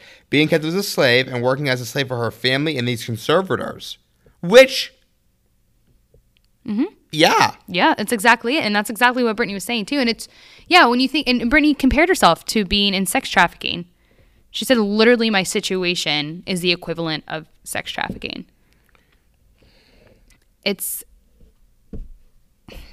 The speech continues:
Speaker 2: I don't know. I don't know what the, what it looks like and, like,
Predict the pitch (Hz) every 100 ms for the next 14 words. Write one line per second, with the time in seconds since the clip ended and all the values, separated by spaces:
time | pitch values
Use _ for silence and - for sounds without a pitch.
0 | - - 190 190 190 185 185 202 214 208
1 | 196 190 190 180 - 196 185 - 185 -
2 | - 185 175 170 185 - 185 175 175 165
3 | 180 160